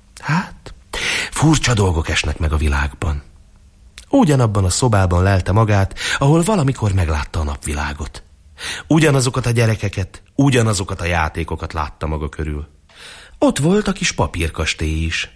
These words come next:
Kapujában most is ott állt fél lábán a takaros kis táncosnő, másik lába a magasban. Ő is rendíthetetlen maradt. Ez úgy meghatotta az ólomkatonát, hogy hajszál választotta el a sírástól.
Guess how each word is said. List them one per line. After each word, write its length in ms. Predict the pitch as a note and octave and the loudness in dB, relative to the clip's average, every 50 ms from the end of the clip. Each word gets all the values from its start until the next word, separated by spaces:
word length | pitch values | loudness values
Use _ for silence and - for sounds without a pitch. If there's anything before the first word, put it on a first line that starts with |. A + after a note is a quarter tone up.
| _ _ _ _ _ _ _ - - _ | _ _ _ _ _ _ _ -20 -14 _
Kapujában 540 | - B2+ C3+ B2+ C3+ B2+ A#2+ A#2 A#2+ A2+ A#2 | 0 2 2 4 4 4 4 4 4 4 4
most 260 | A#2 D3 D#3+ - - | 4 4 2 2 0
is 180 | - A2+ - - | -2 -2 0 0
ott 260 | C3 A#2 - - - | -2 -2 -2 -2 -2
állt 220 | A2+ G#2+ G#2 F#2+ - | 0 0 0 0 -2
fél 340 | - A#2+ B2 A#2+ A2+ G#2+ | 0 0 2 2 2 2
lábán 420 | G#2 G2+ G2+ G2 F#2+ F#2+ F#2+ F#2 F#2 | 2 2 2 2 0 0 0 0 0
a 60 | F#2 | -2
takaros 420 | - - G2 - F#2+ E2+ E2 - | -2 -2 -2 -2 -2 -2 -2 -2
kis 180 | - - E2+ - | -4 -4 -6 -2
táncosnő, 880 | - G2 G2 F#2+ F#2 F2+ - G2+ F#2+ - - G#2 G#2 A2+ A2+ A2 - - - - - - - - | 0 2 2 2 2 0 -2 -2 -4 -2 0 2 2 2 2 0 -2 -10 -20 -20 -18 -18 -14 -6
másik 380 | - G2 G2+ G#2 F#2+ - F#2+ - | 0 2 2 2 2 2 0 0
lába 300 | G#2 G2+ G2+ G2 F2 F2+ | 0 0 0 2 2 2
a 40 | F2+ | 0
magasban. 680 | E2+ D#2 D#2 D2 D#2 D2+ - - - F2 D#2+ D#2+ E2 - - - - - - - - - - _ - - - - - - _ - - - - - | 0 0 -2 -4 -4 -6 -6 -4 -4 -4 -4 -4 -4 -8 -14 -20 -20 -20 -20 -20 -20 -20 -20 _ -20 -20 -20 -20 -20 -20 _ -20 -20 -20 -10 -2
Ő 140 | - A#2 F2+ | 2 2 4
is 280 | D#2+ D2+ D2+ - - - | 4 2 2 0 0 0
rendíthetetlen 840 | D2+ D2+ D2+ D2+ D#2 D2+ D#2 - - - - - - - - - | 0 0 0 0 -2 -2 -4 -4 -4 -6 -4 -4 -6 -6 -6 -6
maradt. 560 | A2+ A2+ A#2 A#2 - - - - - - - - - - - - - - - - - - - - - - - - - - - - - - - - - - - | -6 -4 -6 -6 -8 -10 -14 -16 -20 -20 -20 -20 -20 -20 -20 -20 -20 -20 -20 -20 -20 -20 -20 -20 -20 -20 -20 -20 -20 -20 -20 -14 -12 -10 -10 -10 -10 -8 -2
Ez 180 | - G#2 - - | 0 0 0 2
úgy 260 | - A#3+ C4 C4 E3+ | 2 4 4 4 4
meghatotta 500 | B2 B2+ C3 - - - - G2+ - - | 4 2 2 2 -2 -2 -2 -2 -2 0
az 120 | E2+ D#2 - | -2 0 2
ólomkatonát, 1000 | - C3 C#3 C3 C3+ B2+ - - B2+ - - C3 C3 D3 D#3+ E3 D#3+ - - - - - - - - - - - - - - - - | 2 2 2 4 2 2 2 0 -2 0 2 2 2 2 2 0 -2 -4 -10 -16 -18 -20 -20 -20 -20 -20 -20 -20 -20 -20 -16 -6 -2
hogy 140 | - - | 0 0
hajszál 500 | - - F#2+ E2 E2 - - E2 D#2 D#2 | 2 4 4 4 4 2 0 0 0 0
választotta 640 | D2+ D#2 D#2 D#2 D#2 D#2 - - - - - - E2+ | 0 0 2 2 0 0 0 -2 -6 -6 -4 0 0
el 120 | D#2+ D#2+ | 2 2
a 40 | D#2+ | 2
sírástól. 920 | - - - E2+ D#2+ D#2+ D#2+ D#2 D#2+ D#2+ - - - E2 D#2+ D#2+ E2 - | 0 2 2 2 4 4 4 2 2 0 -2 -4 -2 0 0 0 -2 -4